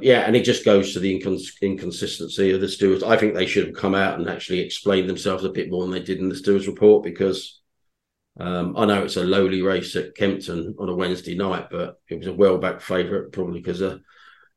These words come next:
um, you had a lot to do with that as well. But yeah, it's, um, it, it's, it, it was just, it, to me, it was just an amazing decision. But, you know, um, that, that's the way it is. And,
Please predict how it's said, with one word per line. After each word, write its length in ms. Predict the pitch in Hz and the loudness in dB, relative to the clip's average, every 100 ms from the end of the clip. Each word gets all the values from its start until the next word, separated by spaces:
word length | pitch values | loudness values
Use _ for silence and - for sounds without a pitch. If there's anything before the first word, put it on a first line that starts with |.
| - | -6
um, 400 | 95 95 95 98 _ _ - - | 0 2 0 -4 _ _ -20 -14
you 300 | - 104 98 | -2 2 4
had 160 | 101 95 | 2 0
a 60 | 98 | 2
lot 160 | - | 0
to 80 | 92 | 0
do 160 | 104 98 | 2 2
with 80 | |
that 120 | 101 92 | 2 -2
as 100 | 95 | 0
well. 280 | 104 85 | 2 2
But 200 | 95 - | -2 -2
yeah, 300 | 104 98 90 95 | 2 0 0 -6
it's, 360 | 87 - - | -6 -6 -2
um, 400 | 95 92 92 - _ _ _ _ _ _ _ _ _ _ - | 0 0 -2 -8 _ _ _ _ _ _ _ _ _ _ -14
it, 60 | - | -12
it's, 480 | 69 57 - - - | -12 -12 -14 -14 -14
it, 180 | - - | -16 -12
it 260 | 85 82 92 | -12 -10 -10
was 100 | - | -10
just, 300 | 76 - - 90 | -12 -14 -12 -8
it, 220 | 87 - | -6 0
to 80 | 101 | 4
me, 140 | 104 | 4
it 240 | 80 73 | 4 -4
was 100 | - | -8
just 180 | 90 - | -10 -10
an 80 | 85 | -8
amazing 400 | 87 87 78 76 | -6 -6 -8 -12
decision. 480 | 67 - - - - | -12 -12 -12 -14 -14
But, 220 | 85 - _ _ _ _ | -12 -12 _ _ _ _
you 80 | 76 | -16
know, 140 | - - - | -16 -18 -18
um, 420 | 69 60 58 - _ - 87 | -16 -14 -18 -20 _ -18 -12
that, 240 | 87 78 | -12 -10
that's 220 | 85 82 | -12 -6
the 80 | 87 | -4
way 140 | 82 82 | -2 -2
it 80 | 85 | -4
is. 160 | 90 | -2
And, 240 | 92 - | -4 -4